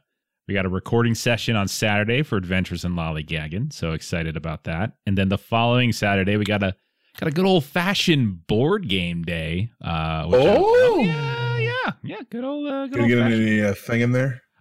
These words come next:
Speaker 1: Uh, I mean that if, if we have, you know, six or more, I think that's
Speaker 2: That's honestly my favorite
Speaker 1: it's our
Speaker 2: game.
Speaker 1: go-to.
Speaker 2: It's, it's so good. It's so good.
Speaker 1: Yeah, I got others for you to try, but I mean, that one's my favorite too. Uh, it's interesting 'cause there's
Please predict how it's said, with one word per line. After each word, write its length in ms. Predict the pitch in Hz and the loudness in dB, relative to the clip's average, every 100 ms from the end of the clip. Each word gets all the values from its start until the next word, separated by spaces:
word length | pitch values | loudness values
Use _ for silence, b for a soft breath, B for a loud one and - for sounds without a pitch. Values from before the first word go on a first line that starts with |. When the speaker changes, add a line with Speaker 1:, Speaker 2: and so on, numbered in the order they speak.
| _ | _
Speaker 1:
Uh, 340 | 107 113 120 | -2 0 2
I 80 | 127 | 2
mean 160 | 135 139 | 2 2
that 260 | 147 147 - | 2 0 -2
if, 260 | 135 135 | -4 -2
if 160 | 127 - | -6 -2
we 120 | 147 | -2
have, 440 | 120 123 123 117 - _ _ _ _ | 0 0 0 -2 -8 _ _ _ _
you 100 | 127 | -4
know, 220 | 113 98 | -2 0
six 400 | 90 - 110 - | -2 -4 -6 -4
or 80 | 98 | -8
more, 420 | 85 85 98 104 110 | -6 -6 -4 -6 -8
I 120 | - | -8
think 260 | - 90 | -6 -6
that's 160 | - 85 | -6 -4
Speaker 2:
That's 140 | - | 2
honestly 340 | 180 175 151 139 | 4 4 2 2
my 160 | 120 | 0
favorite 300 | 107 110 92 | 0 0 -2
Speaker 1:
it's 100 | 87 | -2
our 80 | 135 | -4
Speaker 2:
game. 80 | 85 | -2
Speaker 1:
go-to. 340 | 95 90 - | -4 -6 -4
Speaker 2:
It's, 280 | 95 90 90 | -6 -4 -8
it's 200 | 87 - | -8 -8
so 160 | - 95 | -6 -6
good. 280 | - 85 82 _ | -6 -10 -12 _
It's 220 | - 101 - | -14 -12 -10
so 180 | 92 | -8
good. 240 | 85 85 87 | -6 -8 -8
Speaker 1:
Yeah, 240 | - 151 160 | -2 2 2
I 60 | |
got 120 | 175 180 | 2 2
others 260 | 165 170 | 2 0
for 120 | - | 0
you 100 | 147 | -2
to 60 | 110 | -2
try, 560 | - 127 123 117 107 107 | -2 0 2 2 0 -2
but 260 | 104 101 | -4 -4
I 60 | - | -4
mean, 160 | 110 104 | -4 0
that 220 | 117 107 | -2 0
one's 320 | 113 104 87 | -2 -2 -4
my 160 | 98 92 | -6 -4
favorite 380 | 98 92 90 | -4 -4 -6
too. 360 | - 98 101 127 127 - | -6 -2 0 -2 -6 -8
Uh, 200 | 95 95 | -4 -2
it's 140 | 104 | 2
interesting 360 | 156 156 139 127 | 0 0 0 0
'cause 180 | 110 98 | 0 0
there's 640 | 110 110 104 98 - - | 0 2 2 0 -6 -12